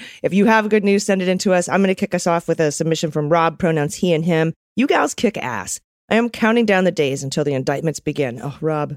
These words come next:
me too. "I hope they start with America's dumbest mayor, Rudy. My partner and I recently celebrated our shelter baby Sophie's sweet sixteen, pick attached. Some days she's full of energy. Others she has trouble standing and walking, but she always has a smile.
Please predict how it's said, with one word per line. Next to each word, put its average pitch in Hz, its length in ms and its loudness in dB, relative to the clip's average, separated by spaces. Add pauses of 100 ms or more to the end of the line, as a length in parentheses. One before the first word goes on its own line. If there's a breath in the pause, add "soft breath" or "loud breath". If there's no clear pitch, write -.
me 143 140 -4
too. 127 260 -6 (640)
"I 165 60 2
hope 185 220 0
they 214 120 2
start 147 280 0
with 139 120 -2
America's 143 420 -2
dumbest 147 340 -2
mayor, 127 320 -2
Rudy. 127 520 -4 (400)
My 160 140 0
partner 185 380 0
and 147 120 2
I 143 60 2
recently 151 360 0
celebrated 170 540 2
our 151 100 0
shelter 175 320 -2
baby 151 260 0
Sophie's 156 400 -2
sweet - 240 -4
sixteen, 190 540 -2
pick - 220 -4
attached. - 500 -8 (400)
Some 160 160 -2
days 165 180 2
she's 156 160 -4
full 147 200 0
of 151 100 0
energy. 165 460 -2 (480)
Others 175 280 4
she - 120 -2
has 254 100 2
trouble 214 240 -2
standing 196 380 2
and 214 100 4
walking, 135 400 -2
but 147 160 -4
she - 140 -6
always 151 240 0
has 170 180 -2
a 175 60 -2
smile. 101 520 -6